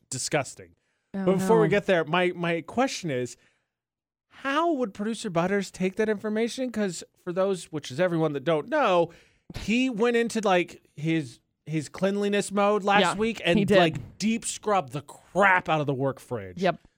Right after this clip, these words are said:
Speaker 1: Like, it looks better
Speaker 2: Yeah,
Speaker 1: than it
Speaker 2: it's
Speaker 1: probably did when they bought it brand new.
Speaker 2: It smells, like, cleaner, but yeah.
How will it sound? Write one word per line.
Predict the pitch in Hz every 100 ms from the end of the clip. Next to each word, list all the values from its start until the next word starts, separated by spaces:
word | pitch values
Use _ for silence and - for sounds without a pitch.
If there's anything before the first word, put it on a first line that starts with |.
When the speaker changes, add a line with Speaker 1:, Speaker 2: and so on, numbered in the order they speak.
| -
Speaker 1:
Like, | 190
it | 262 247
looks | 254 254
better | 156 135 196 165 131 120 -
Speaker 2:
Yeah, | 247 285 196
Speaker 1:
than | 143 202
it | 190
Speaker 2:
it's | -
Speaker 1:
probably | - 208 214 214 208 196
did | 185 175
when | 180
they | 165
bought | 156 156 151
it | 147
brand | 143 135 123
new. |
Speaker 2:
It | 170 220 -
smells, | - 247 247
like, | 226 202
cleaner, | 180 269 277 165 165
but | 185 160
yeah. | 214 233 139